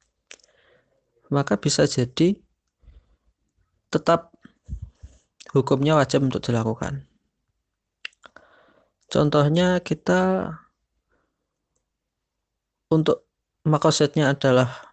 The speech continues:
menghidupi diri, artinya agar diri kita bisa terus hidup, wasailnya adalah makan, bangkai.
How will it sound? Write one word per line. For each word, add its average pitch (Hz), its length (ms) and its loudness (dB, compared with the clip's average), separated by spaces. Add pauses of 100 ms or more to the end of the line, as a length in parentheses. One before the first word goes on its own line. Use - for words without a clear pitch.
menghidupi 131 680 2
diri, 147 360 2
artinya 127 440 0
agar 123 400 -2
diri 123 280 0
kita 127 320 -2
bisa 120 640 -4 (320)
terus - 280 -2
hidup, 135 360 -2 (1600)
wasailnya 139 760 2
adalah 131 520 -2 (520)
makan, 139 600 0 (1000)
bangkai. 117 580 0